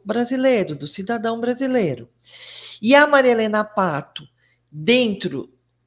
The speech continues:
ela, o Conselho Federal, tem todo um movimento da psicologia, mas eu recorto a Maria Helena Pato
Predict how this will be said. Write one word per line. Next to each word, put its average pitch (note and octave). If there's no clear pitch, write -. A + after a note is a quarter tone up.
ela, F3+
o C#3
Conselho G#3+
Federal, G3
tem A3
todo D4
um A#3+
movimento A3
da F#3+
psicologia, F#3+
mas G3
eu F#3+
recorto B3
a C#4
Maria A3
Helena F3+
Pato E3+